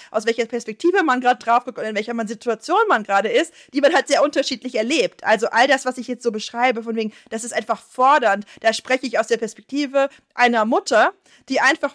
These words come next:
weiß, wie herausfordernd es manchmal ist, den Alltag einfach am Laufen zu halten, weil wir ja auch andere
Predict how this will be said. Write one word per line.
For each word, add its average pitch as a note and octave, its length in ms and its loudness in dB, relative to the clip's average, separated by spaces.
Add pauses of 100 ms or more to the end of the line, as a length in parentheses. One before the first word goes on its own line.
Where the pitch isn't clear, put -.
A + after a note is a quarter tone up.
weiß, B3+ 400 4
wie B3 320 -4 (140)
herausfordernd A#3 720 2
es G#3 100 -10
manchmal G#3+ 380 0
ist, B3 200 -2
den B3 160 0
Alltag B3+ 520 4
einfach G#3 320 -2
am A3 100 0
Laufen G#3+ 300 2
zu A#3+ 100 -10
halten, A#3+ 180 0
weil B3 140 4
wir B3+ 80 -4
ja A#3+ 180 2
auch B3 120 -4
andere C4+ 540 2